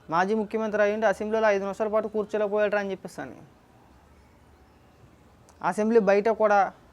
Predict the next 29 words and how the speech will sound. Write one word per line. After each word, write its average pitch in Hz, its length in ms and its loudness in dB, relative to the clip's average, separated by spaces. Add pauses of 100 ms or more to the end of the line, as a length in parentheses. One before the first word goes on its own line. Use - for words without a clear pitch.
(280)
అసెంబ్లీకి 262 460 -2
వెనక 208 240 -4
గేట్ 247 220 -2
నుంచి 226 160 -4
వెళ్ళాడు, 143 340 -6 (920)
అది 185 160 2
కూడా 233 200 4
ట్రోల్ 214 260 0
అవుతుంది. 190 480 -4 (1120)
వీటన్నిటి 196 440 0
నుంచి 226 240 -2
డైవర్ట్ 220 400 0
చేయడానికి 226 260 0
నిన్ను 220 180 -2
పంపించాడేమో 214 540 -2
అనుకుంటున్నాం 208 460 -6
మేము. 175 300 -8 (480)
నీకు 190 160 -4
ఫోన్ 208 280 -4
చేసి, 185 340 -6 (840)
"ముద్రగడ 175 280 0
పద్మనాభం 202 440 0
నన్ను 208 140 -6
ట్రోల్ 190 280 -2
చేస్తున్నారు, 208 520 -2 (1040)
ఒకటి 175 160 -2
దీన్ని 190 160 -4
కవర్ 180 300 2
చేయాలంటే 202 720 0